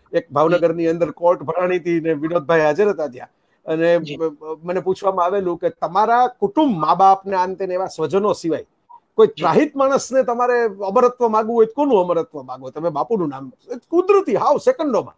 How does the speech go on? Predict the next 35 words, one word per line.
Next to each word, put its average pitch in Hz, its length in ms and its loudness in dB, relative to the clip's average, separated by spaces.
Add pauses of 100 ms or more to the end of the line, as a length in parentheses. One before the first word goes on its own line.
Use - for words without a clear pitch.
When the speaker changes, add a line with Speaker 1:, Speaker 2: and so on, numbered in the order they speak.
(100)
Speaker 2:
જી. - 100 -20 (160)
Speaker 1:
કોઈ 247 160 4
સવાલ 247 280 2
મને 240 200 -2
એડવાન્સમાં 214 540 0
ખબર 254 220 0
ય 262 60 0
નહોતી 233 240 -2
કે 214 60 -4
આ - 20 0
પૂછાવાનો 151 500 -8
છે. - 100 -20 (960)
બરાબર? 233 400 2 (240)
મેં 214 260 0
કીધું 240 260 -2
હતું 196 120 -2
કે 202 80 0
ભાઈ, 208 180 -2
એ 208 120 -4
શું 294 180 -2
કામ? 277 220 0
કારણ 208 120 0
કે 220 80 0
હું 208 280 4
એમ 254 140 0
માનું 196 220 -2
કે 185 80 -4
આ 175 40 -2
પરિવારના 220 500 0
મોભી 131 340 -2
છે, 147 100 -8
એટલે 120 160 -12
આપણા 160 260 -4
તો 226 80 -6
બાપ 160 320 0